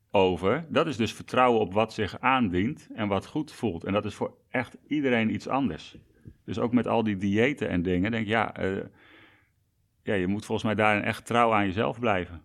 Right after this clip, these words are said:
En dat heeft mij wel gebracht dat echt niemand het weet. Ik zelf dus ook niet.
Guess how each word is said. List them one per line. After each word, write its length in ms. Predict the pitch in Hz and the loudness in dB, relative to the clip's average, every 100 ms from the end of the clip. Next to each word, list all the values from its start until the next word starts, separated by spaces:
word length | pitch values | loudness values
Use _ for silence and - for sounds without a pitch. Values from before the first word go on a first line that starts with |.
| _ _ _ _ _ _ _ _ | _ _ _ _ _ _ _ _
En 100 | - 98 | -2 2
dat 140 | 143 | 2
heeft 160 | 117 85 | 0 2
mij 180 | 87 | 2
wel 140 | 87 98 | 4 2
gebracht 280 | 104 117 95 | 2 0 0
dat 160 | 95 | -4
echt 260 | - 107 - | -2 -4 -2
niemand 340 | 101 101 92 | 0 0 0
het 160 | 90 87 | -4 -4
weet. 440 | 107 95 113 - _ _ _ _ _ _ _ _ _ _ _ _ _ - | -2 0 -4 -10 _ _ _ _ _ _ _ _ _ _ _ _ _ -10
Ik 120 | 104 | -4
zelf 240 | - 107 | 2 2
dus 180 | 95 85 | 2 0
ook 200 | 95 117 | 0 0
niet. 320 | 92 98 - | 0 -2 -4